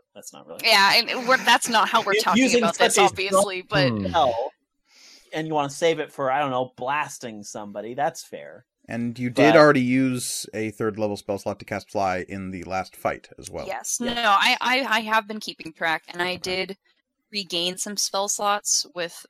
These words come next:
Speaker 2: um, my sorcerer points during the short rest.
Speaker 4: Okay.
Speaker 2: Um,
Speaker 4: How many
Speaker 2: but
Speaker 4: sorcerer
Speaker 2: none of my
Speaker 4: points have
Speaker 2: third
Speaker 4: you
Speaker 2: one.
Speaker 4: spent then?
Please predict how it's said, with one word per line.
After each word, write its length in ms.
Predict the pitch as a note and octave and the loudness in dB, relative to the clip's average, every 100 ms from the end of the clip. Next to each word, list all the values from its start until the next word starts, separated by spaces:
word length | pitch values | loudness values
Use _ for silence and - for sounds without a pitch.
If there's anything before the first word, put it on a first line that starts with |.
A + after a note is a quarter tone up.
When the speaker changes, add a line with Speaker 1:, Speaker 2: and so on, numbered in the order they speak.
| E3+ | -12
Speaker 2:
um, 260 | - D#3+ D#3+ | -8 -10 -8
my 40 | |
sorcerer 480 | - D3+ - F3 F3+ - | -8 -8 -10 -10 -12 -10
points 340 | F3+ F3+ - | -12 -6 -6
during 300 | E3+ D#3 D3 | -4 -4 -4
the 60 | C#3 | -8
short 260 | D#3+ D3+ | -8 -6
rest. 500 | C3+ C3+ - - - - | -4 -2 -2 -6 -8 -8
Speaker 4:
Okay. 260 | - D3+ G#2 G2+ _ _ | -8 -8 -12 -18 _ _
Speaker 2:
Um, 520 | D3 D#3 C3 - F3+ _ _ _ _ _ _ _ _ | -12 -12 -12 -20 -20 _ _ _ _ _ _ _ _
Speaker 4:
How 100 | A2 | -2
many 240 | A#2+ A#2+ | 0 0
Speaker 2:
but 60 | A#2 | 0
Speaker 4:
sorcerer 240 | A#2+ A#2 | 0 2
Speaker 2:
none 160 | G2 - | 2 2
of 60 | - | 0
my 60 | |
Speaker 4:
points 220 | A#2 A2+ - | -2 -2 0
have 120 | A2 | 0
Speaker 2:
third 60 | G#2+ | 0
Speaker 4:
you 60 | G2+ | -4
Speaker 2:
one. 80 | G2+ | -4
Speaker 4:
spent 360 | - A#2 G#2 | -2 -2 -2
then? 220 | F#2 F2 | -6 -8